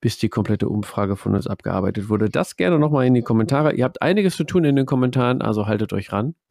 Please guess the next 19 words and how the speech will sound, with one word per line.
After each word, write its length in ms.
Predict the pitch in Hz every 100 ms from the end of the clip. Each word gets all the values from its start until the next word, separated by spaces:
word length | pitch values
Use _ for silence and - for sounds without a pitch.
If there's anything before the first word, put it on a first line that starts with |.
| _
<laughs> 140 | 135 - 135 - - _ - - - - _ -
Ähm, 460 | 117 113 117 120 _ _ _ _ -
ja. 280 | 294 - - _ _ - _ _ _ _ _ _ -
Habt 160 | 165
ihr 60 | 156
noch 240 | 147 - -
Schlussworte? 540 | - 151 - - 104
Also 200 | 117 147
mir 180 | 147 165
hat's 180 | 147 -
wieder 200 | 143 139
sehr 140 | 131
viel 140 | 135 127
Spaß 280 | - 120 -
gemacht, 680 | 107 101 90 107 117 -
mit 140 | - -
euch 220 | 98 110
zu 120 | -
podcasten. 840 | - - - 113 113 - 123 127